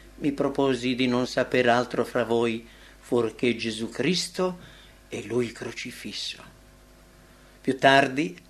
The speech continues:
scrivendo ad alcuni di coloro che erano usciti dalla corruzione del peccato, poteva dire:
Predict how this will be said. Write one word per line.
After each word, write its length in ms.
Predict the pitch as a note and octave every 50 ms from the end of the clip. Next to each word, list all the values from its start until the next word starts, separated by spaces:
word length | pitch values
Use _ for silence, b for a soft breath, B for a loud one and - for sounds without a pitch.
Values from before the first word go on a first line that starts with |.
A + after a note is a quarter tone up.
| - - -
scrivendo 840 | - - - C#3+ C3 A#2 B2+ C3+ C3+ C3+ B2 B2 B2 A#2+ A#2 B2
ad 180 | - C#3+ C3+ A#2
alcuni 440 | B2 A#2+ A#2 - - E3+ D3+ C#3 B2
di 100 | B2 A#2+
coloro 420 | - C3 A#2+ B2 C3+ C#3+ C3 A#2+
che 120 | A#2 - C3+
erano 300 | B2+ B2+ B2 B2 A#2+ B2
usciti 460 | A#2+ - - A3+ A3 F3+ E3+ - C3
dalla 240 | A#2 B2+ B2+ C3 B2+
corruzione 540 | - C3+ B2+ B2 B2 B2 - E3 E3 D3
del 160 | C3+ C3+ B2 A#2+
peccato, 500 | - C3+ - - G3 G3 G3 F#3 F#3 D#3
poteva 360 | C#3+ E3 D#3+ - F#3 F#3+ F#3
dire: 420 | F3+ F#3 B3 B3+ A#3+ A3+ G#3 G3